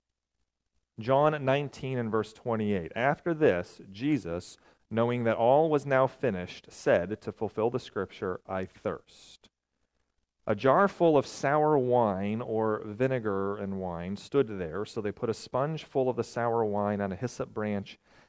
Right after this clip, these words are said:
and held it to his mouth. When Jesus had received the sour wine, he said, "It is finished." And he bowed his head and gave up his spirit, gave up his breath.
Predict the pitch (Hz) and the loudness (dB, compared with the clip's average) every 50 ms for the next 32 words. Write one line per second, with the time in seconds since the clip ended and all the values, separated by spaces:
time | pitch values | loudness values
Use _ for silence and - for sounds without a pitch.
0 | _ _ - 95 90 104 120 135 143 147 139 - - - 127 120 107 123 110 101 | _ _ -12 -10 -4 0 0 0 0 -2 -6 -8 -8 -8 -8 -6 -4 -4 -4 -4
1 | 101 101 101 107 107 - - _ _ _ _ _ _ _ _ _ _ _ _ _ | -4 -4 -4 -4 -4 -4 -8 _ _ _ _ _ _ _ _ _ _ _ _ _
2 | _ _ _ _ _ _ _ _ _ _ _ _ _ _ _ _ _ _ _ _ | _ _ _ _ _ _ _ _ _ _ _ _ _ _ _ _ _ _ _ _
3 | _ _ _ _ _ - 127 131 139 139 139 143 135 113 107 120 147 180 196 202 | _ _ _ _ _ -2 4 4 6 6 4 0 -4 -8 -6 -4 -2 -2 -2 0
4 | 220 214 196 - 165 170 151 147 151 147 139 - - 147 143 151 147 151 143 143 | 0 0 0 0 -2 -2 0 2 2 0 0 -2 -4 -2 0 0 0 -2 -4 -4
5 | 127 120 110 - - - 120 127 123 123 120 117 107 107 107 101 95 92 92 95 | -4 -4 -4 -4 -4 -4 -2 0 2 2 2 2 2 0 0 -2 -2 -2 -4 -6
6 | 98 92 - 113 110 101 - - - 95 87 80 82 85 - - _ _ - 113 | -6 -8 -8 -10 -10 -10 -12 -8 -8 -6 -6 -6 -10 -12 -14 -16 _ _ -6 -6
7 | 107 - - 110 104 95 - - - - - - - 156 104 82 73 - - - | -6 -4 -4 -4 -4 -4 -6 -14 -20 -20 -14 -4 -2 -2 -2 -2 -8 -14 -16 -16
8 | - - - - - _ _ _ _ _ _ _ _ _ _ _ _ _ _ _ | -16 -18 -18 -20 -20 _ _ _ _ _ _ _ _ _ _ _ _ _ _ _
9 | _ _ - 104 101 101 98 95 101 110 123 131 139 143 156 156 147 - - 107 | _ _ -10 -6 -4 -4 -2 2 2 4 4 2 0 0 -4 -4 -4 -4 -6 -4
10 | 98 92 90 87 87 92 - _ _ _ _ _ _ _ _ _ _ _ _ _ | -2 0 0 -2 -2 -6 -14 _ _ _ _ _ _ _ _ _ _ _ _ _
11 | - - 101 101 95 98 95 98 98 92 - - - 95 - - - - 95 85 | -12 -10 -8 -6 -4 -2 -2 -2 -4 -6 -8 -8 -12 -12 -12 -12 -14 -10 -10 -10
12 | 76 - - _ _ _ _ _ _ _ _ _ _ _ _ _ _ _ _ _ | -10 -12 -18 _ _ _ _ _ _ _ _ _ _ _ _ _ _ _ _ _
13 | _ - 87 90 95 101 95 - - 101 95 95 95 - 78 67 - | _ -10 -8 -6 -4 -4 -6 -6 -4 -8 -8 -8 -8 -14 -16 -16 -18